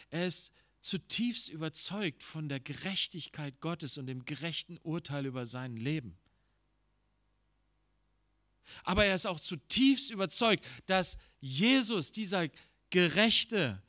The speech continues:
ihn retten kann aus dieser furchtbaren, verdammten Lage.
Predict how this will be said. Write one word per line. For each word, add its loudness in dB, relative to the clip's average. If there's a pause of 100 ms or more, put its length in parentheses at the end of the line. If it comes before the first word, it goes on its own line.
(340)
ihn 6
retten 0
kann -2 (260)
aus -2
dieser 0
furchtbaren, -2
verdammten -4
Lage. -4